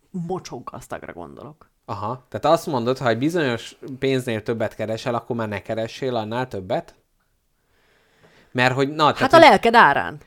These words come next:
Speaker 2: De hogy most érted, például kizsákmányolás. Tehát az, hogy mi gyártjuk a társasjátékot Kínába, de az a gyár, ahol gyártunk, az a környéknek az egyik legjobb munkahelye, de
Speaker 1: Mhm.
Speaker 2: mégiscsak minimális.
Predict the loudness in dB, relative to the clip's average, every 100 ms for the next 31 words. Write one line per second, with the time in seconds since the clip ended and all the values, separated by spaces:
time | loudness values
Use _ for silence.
0 | _ -6 -2 2 0 0 -2 2 2 0
1 | -6 -4 -4 -4 -2 0 0 -4 -8 -8
2 | -8 -6 -4 -4 -4 -4 2 2 2 -4
3 | -8 -4 -4 -4 -6 -6 -6 -12 -14 -12
4 | -10 -8 -4 0 0 0 0 -2 -2 0
5 | 0 0 0 -2 -4 -6 -8 -8 -8 -8
6 | -6 -6 -6 2 6 6 4 -4 -8 -8
7 | -8 -8 -8 -6 -4 -2 0 0 0 -4
8 | -6 -10 -12 -12 -10 -6 -8 -6 -6 -4
9 | -4 -6 -8 -8 -10 -10 -10 -10 -10 -12
10 | -12 -16